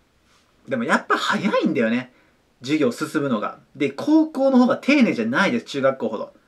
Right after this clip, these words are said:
サクサク進まれるから。なので、簡単に置いてかれる。高校の勉強って。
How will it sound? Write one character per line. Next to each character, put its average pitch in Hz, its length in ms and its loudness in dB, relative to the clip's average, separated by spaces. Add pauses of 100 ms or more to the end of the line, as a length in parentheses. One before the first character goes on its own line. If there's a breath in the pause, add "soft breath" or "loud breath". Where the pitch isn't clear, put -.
サ - 200 -2
ク 330 80 -6
サ - 120 2
ク 123 100 -4
進 139 160 -6
ま 120 120 2
れ 120 60 2
る 117 60 -4
か - 80 -4
ら。 - 180 -8 (920)
な 170 80 -4
の 143 140 -2
で、 123 280 2 (680 soft breath)
簡 311 280 6
単 254 240 4
に 220 80 8
置 165 160 4
い - 20 0
て - 80 0
か 156 80 2
れ 143 80 6
る。 123 220 0 (460)
高 139 180 2
校 135 100 0
の 127 80 -2
勉 120 220 -2
強 110 160 -2
っ - 100 -6
て。 - 160 -16